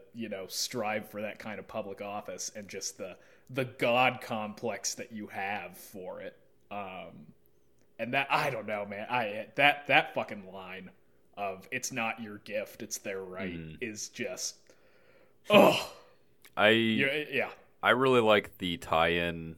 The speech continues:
Speaker 2: of him writing his standards or writing his, like, Bill of Rights, really, of, like, "I'm never gonna lie. I'm always gonna do things for the working man. I'm always gonna do this and that."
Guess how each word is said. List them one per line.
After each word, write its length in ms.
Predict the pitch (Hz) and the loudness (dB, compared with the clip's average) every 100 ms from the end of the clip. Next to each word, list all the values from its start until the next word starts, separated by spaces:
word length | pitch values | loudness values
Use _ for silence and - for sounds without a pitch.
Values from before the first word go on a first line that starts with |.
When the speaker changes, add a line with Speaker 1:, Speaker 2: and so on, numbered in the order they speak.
| - | -10
Speaker 2:
of 340 | 82 78 76 - | -4 -2 -4 -6
him 600 | 87 82 80 80 78 82 _ _ - | -4 -4 -4 -10 -14 -18 _ _ -12
writing 480 | 82 87 90 90 87 | 0 4 4 2 -4
his 160 | 85 - | -6 -6
standards 720 | - 78 80 78 78 80 80 | -4 -2 -2 -2 -4 -4 -4
or 80 | 78 | -2
writing 380 | 80 80 82 | 2 2 0
his, 360 | 82 78 78 - | -6 -8 -6 -6
like, 320 | 76 82 - - - - | -6 -8 -14 -20 -20 -10
Bill 200 | 82 87 | 0 2
of 160 | 85 80 | 2 2
Rights, 380 | 85 82 - 85 | 2 4 0 -2
really, 320 | 78 76 78 | -2 0 -2
of, 180 | 78 - - | -4 -12 -10
like, 260 | 76 76 - - _ - | -8 -8 -12 -20 _ 6
"I'm 200 | 92 90 | 6 8
never 220 | 101 95 | 6 6
gonna 180 | 92 90 | 4 2
lie. 180 | 85 78 | 2 2
I'm 160 | 87 | 4
always 280 | 92 92 92 | 6 8 6
gonna 140 | 92 85 | 2 -2
do 200 | 90 82 | -2 -2
things 260 | 85 82 | -4 -4
for 120 | - 85 | -4 -2
the 100 | 80 | 0
working 320 | 80 76 80 | 0 -2 -6
man. 160 | 78 | -6
I'm 80 | 78 | -4
always 260 | 80 85 82 | -2 -2 -2
gonna 140 | 85 | -6
do 140 | 82 82 | -4 -2
this 240 | 80 - | -2 -4
and 140 | 80 78 | -6 -2
that." 260 | 78 78 | 0 -2